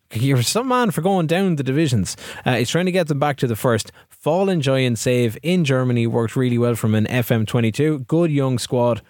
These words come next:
Should be fun. Kerno was in touch as well. Uh, finally picked, uh, F C Eindhoven, and what a shit show it's been so far. Eventually tweaked the tactics, won two games.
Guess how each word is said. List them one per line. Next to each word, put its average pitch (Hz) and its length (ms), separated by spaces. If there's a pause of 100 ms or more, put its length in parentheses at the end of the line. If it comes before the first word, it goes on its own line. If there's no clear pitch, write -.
(320)
Should 160 500
be 147 240
fun. 123 600 (320)
Kerno 185 520
was 110 220
in 104 140
touch 110 300
as 104 240
well. 104 320 (280)
Uh, 113 180
finally 143 360
picked, 131 300
uh, 120 360
F 147 140
C 170 200
Eindhoven, 127 640
and 104 220
what 147 180
a 92 120
shit - 440
show 123 300
it's 113 160
been 127 220
so 120 180
far. 110 340
Eventually 131 440
tweaked 180 280
the - 100
tactics, 123 500
won 127 240
two 208 280
games. 135 480